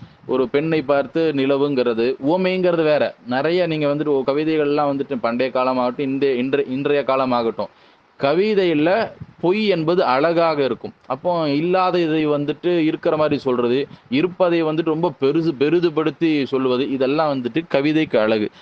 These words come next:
இதெல்லாம் இருந்தாதான் கவிதைன்ட்டே பார்க்கப்படும், அப்படின்னு தான் பார்க்கப்படும். அப்ப இந்த மாதிரியான ஒரு, ஒரு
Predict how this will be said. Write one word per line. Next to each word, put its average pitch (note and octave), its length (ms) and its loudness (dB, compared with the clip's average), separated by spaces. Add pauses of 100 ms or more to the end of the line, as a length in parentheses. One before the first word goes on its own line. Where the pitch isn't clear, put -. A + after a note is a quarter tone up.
(120)
இதெல்லாம் B2+ 360 2
இருந்தாதான் D3+ 520 0
கவிதைன்ட்டே D3 680 2
பார்க்கப்படும், B2 520 0
அப்படின்னு C3+ 300 -2
தான் B2+ 140 0
பார்க்கப்படும். G#2+ 440 0 (260)
அப்ப D#3 180 0
இந்த D#3 220 0
மாதிரியான E3+ 600 2
ஒரு, D3+ 220 2 (340)
ஒரு C3 180 2